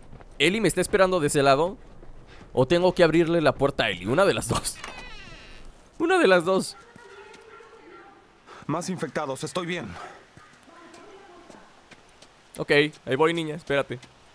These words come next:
Speaker 1: Espérate. ¿Dónde está la niña? ¿Dónde está la ni-? Ah, ya está, mírala. Mírala, mírala, mírala. Allá voy, allá voy, con que no me vaya a salir una horda de infectados justo en este momento.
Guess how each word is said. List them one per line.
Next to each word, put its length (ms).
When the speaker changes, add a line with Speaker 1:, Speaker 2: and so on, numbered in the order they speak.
Speaker 1:
Espérate. 460
¿Dónde 120
está 100
la 120
niña? 260
¿Dónde 100
está 120
la 100
ni-? 80
Ah, 120
ya 100
está, 180
mírala. 320
Mírala, 360
mírala, 340
mírala. 320
Allá 200
voy, 300
allá 240
voy, 200
con 160
que 140
no 100
me 100
vaya 160
a 40
salir 180
una 240
horda 320
de 80
infectados 760
justo 260
en 60
este 160
momento. 520